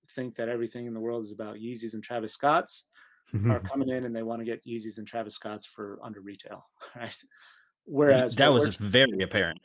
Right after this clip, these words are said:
Speaker 2: <laughs>
Speaker 1: Yeah, no, I mean, whereas what we're, what we're trying to do, we're trying to create a fun way to get into the sneaker hobby that doesn't fucking revolve around Virgil,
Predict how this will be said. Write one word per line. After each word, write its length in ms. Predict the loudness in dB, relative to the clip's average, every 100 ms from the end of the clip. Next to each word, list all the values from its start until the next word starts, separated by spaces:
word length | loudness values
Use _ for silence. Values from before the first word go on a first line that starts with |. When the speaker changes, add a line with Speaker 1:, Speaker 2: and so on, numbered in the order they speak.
| _
Speaker 2:
<laughs> 160 | -4 -2 -4 -6 -14 _ _ 6
Speaker 1:
Yeah, 320 | 6 6 0
no, 160 | -4 -4
I 60 |
mean, 180 | -2 -2
whereas 340 | 2 4 4 2
what 180 | -2 0
we're, 240 | -2 -2 -8
what 220 | -10 -4
we're 160 | -2 -2
trying 240 | -4 -10
to 80 | -8
do, 140 | -6
we're 100 | -6
trying 220 | -8 -10
to 60 | -10
create 220 | -8 -8
a 60 | -8
fun 320 | -8 -8 -6
way 180 | -4 -4
to 120 | -6
get 180 | -8 -10
into 220 | -10 -10
the 80 | -10
sneaker 320 | -8 -6 -4
hobby 280 | -4 -4 -4
that 160 | -6 -10 -18 _ _ _ -20 -4
doesn't 480 | -2 -2 -6 -10 -14
fucking 380 | -6 -6 -6 -8
revolve 480 | -4 2 2 2 -2
around 360 | -6 -6 -8 -12 _ _ _ _ _ _ _
Virgil, 720 | -10 -2 -2 -2 -2 -2 -4